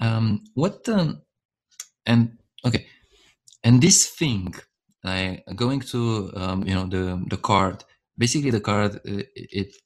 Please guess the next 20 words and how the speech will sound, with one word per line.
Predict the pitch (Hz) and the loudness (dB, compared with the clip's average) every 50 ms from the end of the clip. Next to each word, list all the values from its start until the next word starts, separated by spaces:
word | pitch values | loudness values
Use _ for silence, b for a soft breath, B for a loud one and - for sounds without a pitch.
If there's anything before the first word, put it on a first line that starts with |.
| _ _ - | _ _ -4
like | 95 92 95 92 | -4 -4 -2 -2
the | 101 98 | -2 -2
story | - - 127 123 139 127 | 0 0 0 0 2 0
that | 104 87 87 - | -2 -4 -6 -8
you | 95 | -12
s-, | 87 - - - | -12 -12 -12 -12
you | - 95 | -12 -12
share | 92 - - 101 | -8 -6 -6 -4
w-, | 92 92 98 - - | -4 -6 -8 -12 -12
with | - 101 98 90 | -10 -8 -8 -8
the | 101 87 | -8 -10
card, | - - 92 90 90 | -12 -12 -12 -12 -12
related | 87 90 90 - 92 | -12 -12 -14 -14 -12
with | 92 | -12
the | 90 92 | -12 -10
card, | - 95 92 92 92 - | -6 -6 -6 -6 -6 -8
it | 98 | -6
was | 98 113 113 113 | -6 -6 -4 -4
like | 113 110 | -4 -4
something | - - 117 117 120 - 127 120 | -4 -4 -4 -4 -4 -4 -6 -8